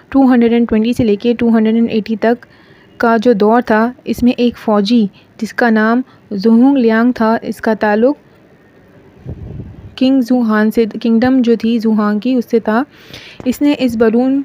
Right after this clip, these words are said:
की टेक्नोलॉजी को फौजी, फौजी इशारे के तौर पर इस्तेमाल किया। इस लैंटर्न को कोंग मूंग लैंटर्न का नाम दिया गया।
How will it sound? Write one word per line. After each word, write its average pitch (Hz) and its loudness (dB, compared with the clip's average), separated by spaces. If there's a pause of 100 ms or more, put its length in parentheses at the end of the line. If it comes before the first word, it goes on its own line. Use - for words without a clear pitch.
(180)
की 247 -2
टेक्नोलॉजी 220 0
को 233 0
फौजी, 226 -2
फौजी 233 -2
इशारे 214 -2
के 233 -2
तौर 208 -2
पर 247 -2
इस्तेमाल 208 -2
किया। 202 -4 (2500)
इस 277 2
लैंटर्न 240 2
को 247 2 (460)
कोंग 254 2
मूंग 247 2
लैंटर्न 220 0
का 240 -2
नाम 220 2 (140)
दिया 220 2
गया। 202 0